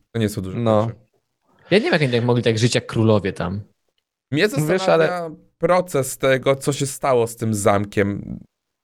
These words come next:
Speaker 1: Dlaczego tak pod-, podpadł niesamowicie?
Speaker 2: Podupadł.
Speaker 1: Podupadł, no, że
Speaker 3: Po-, podpadł komuś, no, no, no.
Speaker 1: <laughs> że nie wiem, czy widzowie, czy słuchacze nasi kojarzą, no ale po prostu wpiszcie sobie zamek w Czersku, jeżeli chcecie zobaczyć w Google, jak to wygląda.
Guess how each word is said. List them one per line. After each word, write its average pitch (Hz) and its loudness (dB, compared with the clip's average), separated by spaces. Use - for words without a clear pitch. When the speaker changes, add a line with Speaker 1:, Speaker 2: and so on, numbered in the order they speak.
Speaker 1:
Dlaczego 160 2
tak 151 0
pod-, 127 2
podpadł 110 2
niesamowicie? 101 0
Speaker 2:
Podupadł. 113 2
Speaker 1:
Podupadł, 110 2
no, 113 2
że 127 0
Speaker 3:
Po-, - -
podpadł 202 0
komuś, 151 0
no, 160 0
no, 196 2
no. 127 4
Speaker 1:
<laughs> 185 2
że 156 2
nie 175 0
wiem, 190 2
czy 180 -2
widzowie, 160 0
czy 147 -8
słuchacze 165 -2
nasi 139 0
kojarzą, 143 0
no 170 -2
ale 170 4
po 160 -6
prostu 156 -2
wpiszcie 156 0
sobie 139 2
zamek 131 2
w - -20
Czersku, 127 2
jeżeli 117 2
chcecie 113 -4
zobaczyć 113 4
w 104 -10
Google, 113 0
jak 110 0
to 117 0
wygląda. 113 2